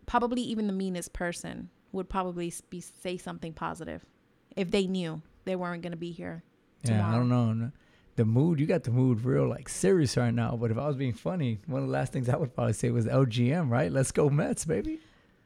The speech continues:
Speaker 1: We know this.
Speaker 2: What?
Speaker 1: You a mess.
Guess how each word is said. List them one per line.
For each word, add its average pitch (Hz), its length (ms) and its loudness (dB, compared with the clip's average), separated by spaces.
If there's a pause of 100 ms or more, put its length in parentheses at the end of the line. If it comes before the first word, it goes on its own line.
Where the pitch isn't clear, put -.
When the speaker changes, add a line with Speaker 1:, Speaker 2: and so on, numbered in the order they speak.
(200)
Speaker 1:
We 240 300 2
know 180 260 -2
this. 156 300 -8
Speaker 2:
What? 440 500 -4 (220)
Speaker 1:
You 330 260 -2
a 320 60 -2
mess. 175 520 -6